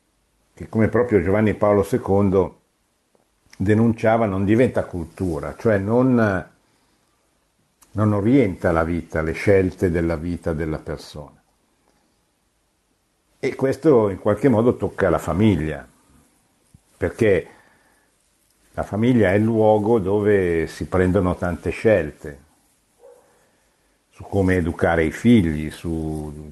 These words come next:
dove mandarli a scuola, su che cosa raccontare loro, su che, su quale tipo umano si vorrebbe, vorre-, vorremmo che diventassero,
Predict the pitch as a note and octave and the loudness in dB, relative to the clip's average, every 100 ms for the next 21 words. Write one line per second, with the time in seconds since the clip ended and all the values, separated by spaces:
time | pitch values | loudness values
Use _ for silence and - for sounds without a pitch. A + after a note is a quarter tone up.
0 | C#2+ E2 D#2+ E2 E2 E2 D#2 D#2 D#2 - | -14 -8 -6 -2 -2 -2 -2 -4 -8 -8
1 | G2 A2 G2 D#2+ D2 D2+ - _ - - | 0 2 2 0 -8 -12 -20 _ -18 -12
2 | D#2+ - E2+ F2 E2+ - - E2 - F2+ | -6 -2 0 2 0 -4 -8 -10 -2 0
3 | E2 D#2+ E2+ A2 F2+ D#2 D2 _ _ _ | 0 0 2 4 2 -2 -12 _ _ _
4 | _ _ _ _ - - F2+ _ G2+ F#2+ | _ _ _ _ -20 -18 -18 _ 0 2
5 | F#2 F2+ E2+ E2+ - E2+ - G2 F#2+ F#2 | 4 2 0 -4 -8 -8 0 2 2 -2
6 | - G#2+ - G2 F#2+ F#2 F#2+ G2 G2 G2 | -2 -2 0 0 2 0 0 2 0 0
7 | F#2+ F2+ - G2 F2+ E2+ D#2 F2+ E2 F#2+ | -2 -6 -8 -4 -2 -2 -2 -2 0 2
8 | F#2+ E2+ F2+ F2 E2 D#2 _ _ _ _ | 2 0 -2 -2 -4 -8 _ _ _ _
9 | _ _ F#2+ F#2 F#2+ F#2 - F#2+ F2+ F2 | _ _ -4 0 0 0 -6 -4 -2 2
10 | G2 G2 G2 G2 F2 F2 F2+ - A2+ A2 | 2 2 -2 -2 -2 -2 -4 -2 0 0
11 | - - F2+ E2 D#2+ D#2+ | -2 -6 -6 -4 -10 -14